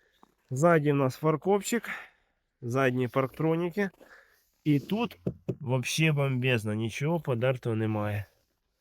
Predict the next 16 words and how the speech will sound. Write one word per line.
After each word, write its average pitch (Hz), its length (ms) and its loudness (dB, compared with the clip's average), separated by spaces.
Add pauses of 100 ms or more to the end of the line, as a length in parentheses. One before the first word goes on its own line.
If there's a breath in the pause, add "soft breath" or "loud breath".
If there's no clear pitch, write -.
(720)
Вздутого 120 640 2
немає. 175 580 2 (320)
І 120 140 -6
тут 165 220 -2
нема 127 260 0
вздутого, 127 480 0
де 135 300 2 (180)
в 120 40 -10
нас 123 420 -2 (560)
іде 135 340 -2
підсвітка 135 560 -4
номера. 120 600 0 (520)
Заводське 147 500 0
тонування 143 520 2
до 165 120 -4
половинки. 185 640 -2